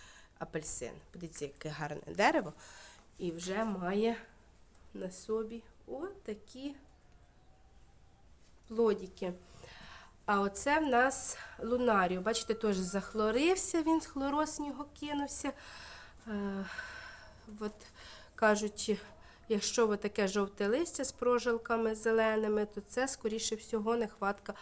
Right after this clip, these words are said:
желіза. Ну, може бути і ще якихось мікроелементів.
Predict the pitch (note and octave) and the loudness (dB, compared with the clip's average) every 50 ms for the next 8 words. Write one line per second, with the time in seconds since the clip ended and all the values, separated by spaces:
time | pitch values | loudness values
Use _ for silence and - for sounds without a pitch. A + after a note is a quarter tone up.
0 | - - - - - - G3+ F#3+ G3+ G#3 G3 F#3+ F3+ F3 E3 D#3 E3+ E3+ F#3+ B3+ | -14 -14 -14 -16 -12 -6 -2 0 2 2 2 2 2 0 2 2 0 0 0 0
1 | D4+ - - C#4 C#4 D#4 D#4+ C4 C4+ B3 A3 A3 C4 C#4+ - - B3 - G#3+ G3+ | 0 0 2 2 4 4 4 2 2 0 -2 -2 -6 -4 -4 -4 -4 -4 -2 0
2 | - - A#3+ A#3+ B3 A#3+ - - G3+ - G#3 G3 - - G#3+ G#3+ G#3+ - A3 G#3 | 0 2 2 2 0 0 -2 -6 -6 -4 -6 -6 -2 -2 -2 -2 -2 -2 -2 0
3 | G3+ G3+ G#3 G3+ G3 G3 F#3 E3 D#3+ D#3 D3+ D3 - - E3+ | 0 0 0 0 0 0 -2 -2 -4 -6 -8 -10 -12 -14 -16